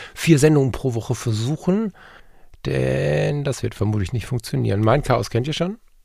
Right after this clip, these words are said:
Meine Vollzeitstelle in, in der Behindertenhilfe. Ihr wisst, dass ich noch andere Podcast-Projekte habe. Ihr wisst, dass ich eine wundervolle Frau und zwei Hunde habe, dass, äh, ich meine Mutter ein bisschen schaue, wie es ihr geht und so weiter und so fort.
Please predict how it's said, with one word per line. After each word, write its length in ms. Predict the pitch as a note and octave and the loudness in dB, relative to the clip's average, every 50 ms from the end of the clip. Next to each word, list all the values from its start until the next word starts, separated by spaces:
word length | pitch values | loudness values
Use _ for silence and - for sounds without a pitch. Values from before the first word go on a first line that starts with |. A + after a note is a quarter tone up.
| - - - - - | -20 -20 -20 -14 -6
Meine 140 | G#2 G2 F#2+ | -4 -4 -4
Vollzeitstelle 580 | - - D#3 C#3+ - C#3 A#2 - - G2+ G#2 | -2 -2 -4 -2 -2 -4 -4 -4 -4 -4 -4
in, 140 | G#2 G#2+ G#2 | -2 -4 -4
in 140 | - - A2 | -4 -2 -2
der 80 | G2 F#2+ | 0 0
Behindertenhilfe. 800 | G2+ G2+ C#3 D#3+ C#3+ A2+ G2 A2+ A#2+ A#2 - - A#2 A2+ A2+ - | 0 0 0 0 0 0 0 0 0 0 -2 -4 -4 -4 -4 -6
Ihr 300 | - G#2+ G2+ G2+ G2 G2 - - - - - - - - | -6 -6 -4 -6 -6 -8 -10 -16 -20 -20 -20 -20 -8 0
wisst, 260 | A#2 A#2+ B2+ - - | 4 4 4 4 4
dass 80 | A2 G#2 | 2 2
ich 80 | F#2+ | 4
noch 140 | A2 A2 - | 2 0 0
andere 240 | - C3 C#3 C#3+ C3 | 0 0 2 2 0
Podcast-Projekte 840 | - - B2+ - - A#2 A2 - - A2+ A2 G#2+ G2+ - - F#2 | 2 0 -2 0 0 -2 -2 -2 -4 -4 -4 -4 -6 -6 -6 -6
habe. 240 | E2 G2+ G2+ G2+ G#2 | -4 -4 -4 -4 -2
Ihr 140 | G#2+ G2+ G#2 | -4 -2 -2
wisst, 180 | A#2 A2+ - - | -2 -4 -4 -8
dass 140 | A2 G2+ | -8 -6
ich 120 | G#2+ G#2 G2 | -4 -4 -4
eine 140 | G#2 A2 G#2+ | -4 -2 -2
wundervolle 420 | A#2 A#2 G#2+ - - A2+ A2 G2+ | 0 -2 -2 0 2 2 2 2
Frau 200 | G2 A#2+ B2 C3 | 4 4 4 4
und 100 | C#3 B2+ | 4 2
zwei 160 | C3+ D#3 D3+ | 4 4 6
Hunde 300 | C#3+ E3+ F3+ E3+ E3 C3 | 6 6 6 4 4 4
habe, 300 | B2 C3 B2+ A#2+ B2+ B2+ | 4 4 2 4 2 2
dass, 260 | B2+ A#2+ G#2+ - - | 2 0 -4 -4 -4
äh, 160 | C3+ B2 B2 A2+ | -4 -4 -2 -4
ich 100 | A2 - | -4 -6
meine 320 | C3+ C#3 C3+ B2+ C3 C3+ | -6 -4 -2 -2 0 0
Mutter 240 | C#3+ D3 C3 C#3 B2 | 0 -2 0 2 2
ein 80 | A#2 | 2
bisschen 240 | A#2+ B2 - - A#2 | 0 -2 -4 -4 -4
schaue, 340 | A2 - A2 A2+ A#2 A2+ A2 | -4 -2 0 0 0 0 -2
wie 60 | A#2+ | -2
es 120 | A2+ - B2+ | -6 -8 -8
ihr 60 | A#2 | -8
geht 240 | A2+ - B2 B2+ - | -4 -2 -2 0 4
und 200 | - G3 F#3+ - | 4 2 4 4
so 120 | C#3+ B2 | 2 4
weiter 220 | A#2+ A#2 A#2 A#2+ | 4 4 4 4
und 140 | A#2 A2+ A2 | 0 -2 -2
so 80 | - G#2+ | -6 -8
fort. 300 | - - A2 B2 C#3+ | -4 0 0 0 0